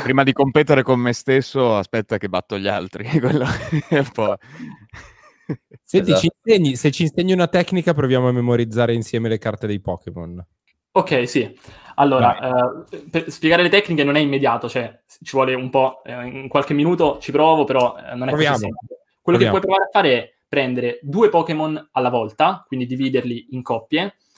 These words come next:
Speaker 2: Mhm.
Speaker 4: e visualizzarli, e nel, dentro casa tua, prendi una stanza, la più grande, per esempio il salone.
Speaker 2: Ok.
Speaker 4: Eh, partendo dalla porta d'ingresso,
Speaker 2: Mhm.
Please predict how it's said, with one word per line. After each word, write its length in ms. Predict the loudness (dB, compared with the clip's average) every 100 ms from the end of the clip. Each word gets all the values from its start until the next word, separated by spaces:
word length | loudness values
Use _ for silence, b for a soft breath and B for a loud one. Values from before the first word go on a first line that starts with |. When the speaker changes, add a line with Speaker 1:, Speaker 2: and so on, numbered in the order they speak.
| _
Speaker 2:
Mhm. 240 | -16 -14 -4
Speaker 4:
e 320 | 2 2 0 _ _
visualizzarli, 1080 | -4 0 2 2 2 2 2 0 0 -2 _ _ _ _ _ 0
e 180 | 0
nel, 360 | 2 -2 -4 -14
dentro 320 | -4 -2 0 -2
casa 180 | -2
tua, 240 | -2 -2 -2
prendi 220 | 0 0
una 100 | -2
stanza, 680 | -2 -4 -4 -6 -8 -8 _ _
la 140 | -6
più 120 | -4 0
grande, 280 | 0 0 -4
per 100 | -4
esempio 240 | -4 -4
il 60 | -2
salone. 540 | -2 -2 -4 -8 -12 _ _
Speaker 2:
Ok. 200 | -8 -6
Speaker 4:
Eh, 240 | -6 -8 -14 _ _ _ _
partendo 560 | -2 0 2 2 2 2
dalla 140 | 4 2
porta 220 | 0 0
d'ingresso, 560 | 0 0 -2 -4 -2
Speaker 2:
Mhm. 200 | -2 -2